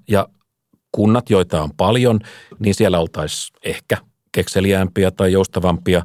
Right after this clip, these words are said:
Ähm, mikä tätä voisi selittää? Onks yksi mahdollisuus se, että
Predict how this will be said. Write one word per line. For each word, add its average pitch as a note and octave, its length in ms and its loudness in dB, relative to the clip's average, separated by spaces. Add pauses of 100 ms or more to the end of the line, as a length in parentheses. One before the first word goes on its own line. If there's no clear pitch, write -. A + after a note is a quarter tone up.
(600)
Ähm, F#2 300 0 (280)
mikä B2+ 200 0
tätä A#2+ 180 0
voisi - 440 0 (420)
selittää? F#2 800 -4
Onks - 540 -8
yksi B2 200 -4
mahdollisuus G#2 560 0
se, G#2 120 2
että F2 340 -2